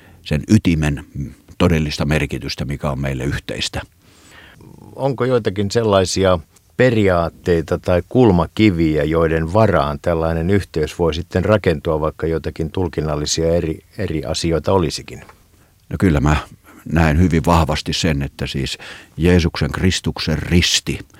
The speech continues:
Speaker 1: ristillä tapahtunut lunastus, Jeesuksen veri, se, että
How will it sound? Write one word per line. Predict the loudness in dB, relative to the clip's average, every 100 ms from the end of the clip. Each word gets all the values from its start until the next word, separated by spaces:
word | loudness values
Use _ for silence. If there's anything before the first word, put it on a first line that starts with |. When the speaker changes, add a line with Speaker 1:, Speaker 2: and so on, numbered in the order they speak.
| -20 -8
Speaker 1:
ristillä | 2 4 4 2 0 0 -2
tapahtunut | -2 0 0 -2 -4 -4 -2
lunastus, | 2 6 6 4 -4 -8 -2
Jeesuksen | 0 0 -2 -4 -4 -4 -8 -18 -18 -10 0
veri, | 4 4 4 0 -4 -16 -20 -10
se, | -2 0
että | 0 -2